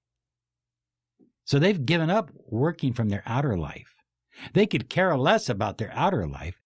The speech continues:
They're more focused on their inner life. And if you want to have a great outer life, focus more on your inner life. So there you have it, seven things that successful people have stopped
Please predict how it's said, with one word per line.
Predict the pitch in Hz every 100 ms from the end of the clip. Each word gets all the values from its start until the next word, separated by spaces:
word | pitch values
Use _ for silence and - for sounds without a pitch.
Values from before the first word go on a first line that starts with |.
| _ -
They're | 131 220
more | 180 147
focused | 123 156 165 180 139
on | 165 147
their | 156
inner | - 208 208
life. | 107 76 73 - _ -
And | 165 165 156
if | 147
you | 147 139
want | 208 269
to |
have | 170 143
a | 120
great | 110 131 123
outer | 120 123 127
life, | 135 202 - - _ _ _ _ _ _ _ _ _ -
focus | 151 143 123 -
more | 131 139 85 71 - _ _ _ _ _
on | 90 87
your | 90
inner | - 107 82 65
life. | 64 - - _ _ _ _ _ _ _ _
So | -
there | 143 185
you | 170
have | 127 151 104
it, | 95
seven | - 156 139 147
things | 131 156 135 110
that | 98
successful | - - 131 123 117
people | - 123 123
have | 101 92
stopped | - - - 120 120 123